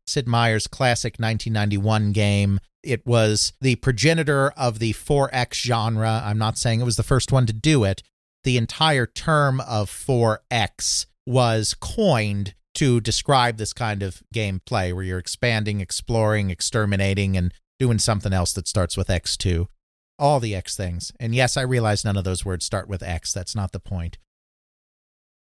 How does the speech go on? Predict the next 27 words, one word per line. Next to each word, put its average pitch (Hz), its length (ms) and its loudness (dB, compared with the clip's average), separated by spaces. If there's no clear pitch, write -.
There's 165 240 2
a 165 60 2
new 214 200 0
paradigm 160 500 2
in 120 80 -2
strategy 120 840 0
which 139 540 -4
allows 165 540 2
you 185 80 -4
to 139 100 -10
keep - 320 -10
track 165 460 0
of 139 120 -2
a 127 60 -2
lot 131 300 0
of 117 240 -6
information, 110 960 -4
basically 185 400 0
play 151 340 0
a 160 80 -4
lot 143 200 2
of 104 220 -6
games 151 520 0
within 127 440 0
games, 85 880 -2
building 123 640 2
cities, 87 680 -4